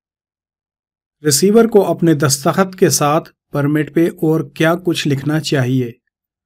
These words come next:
आ, गुज़श्ता सवाल भी इसी तरह का था, आ, ईश्वर के लिए।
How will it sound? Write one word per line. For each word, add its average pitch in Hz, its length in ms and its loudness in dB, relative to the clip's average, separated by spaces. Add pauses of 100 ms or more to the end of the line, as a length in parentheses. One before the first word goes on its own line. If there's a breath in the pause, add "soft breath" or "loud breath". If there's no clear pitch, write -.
(1500)
आ, 147 420 0
गुज़श्ता 143 480 2
सवाल 202 340 4
भी 202 380 4 (280)
इसी 208 180 2
तरह 208 260 6
का 185 140 4
था, 170 340 -2 (220)
आ, 131 140 0
ईश्वर 196 300 6
के 202 120 6
लिए। 202 300 4